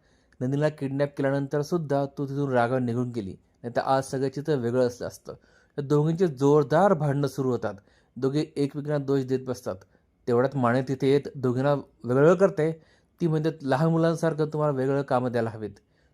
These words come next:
तुम्ही ना आपसात भांडून सगळं घरात ती शांत भंग करतायत आणि दोघांना खरंच ती वेगळं काम लावते." आणि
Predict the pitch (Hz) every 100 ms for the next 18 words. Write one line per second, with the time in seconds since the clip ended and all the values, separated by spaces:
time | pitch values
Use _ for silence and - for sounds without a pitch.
0 | _ 170 185 175 160 131 170 156 135 135
1 | 151 139 147 _ _ - 143 135 120 135
2 | 269 147 135 123 143 123 120 117 101 98
3 | - - _ _ _ _ _ - 123 117
4 | 127 135 151 151 165 196 185 147 143 143
5 | 127 131 135 - 92 - _ _ _ -